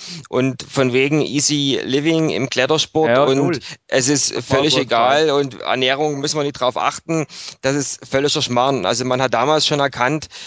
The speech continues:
Speaker 1: äh, bei, bei Güllich, bei Albert, bei, bei allen durch die Bank weg, dass wenn ich Topleistung bringen will, dass ich einfach vom Gewicht, äh, mich optimieren muss oder runter muss. Und er hat doch ganz klar gesagt, da gibt's kein, äh,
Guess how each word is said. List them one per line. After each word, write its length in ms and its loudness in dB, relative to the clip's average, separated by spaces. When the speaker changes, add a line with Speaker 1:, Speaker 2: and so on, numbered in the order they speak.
Speaker 1:
äh, 320 2
bei, 520 0
bei 140 0
Güllich, 460 -2
bei 120 2
Albert, 560 0
bei, 540 0
bei 140 0
allen 480 0
durch 180 -2
die 100 -6
Bank 300 0
weg, 240 -2
dass 200 0
wenn 140 2
ich 200 0
Topleistung 640 0
bringen 300 -2
will, 260 2
dass 140 -2
ich 160 2
einfach 260 0
vom 200 -2
Gewicht, 360 -2
äh, 420 0
mich 200 -2
optimieren 460 0
muss 140 4
oder 160 2
runter 260 4
muss. 280 0
Und 180 2
er 320 4
hat 140 2
doch 100 -4
ganz 260 0
klar 220 2
gesagt, 400 0
da 60 0
gibt's 360 -6
kein, 440 0
äh, 200 -6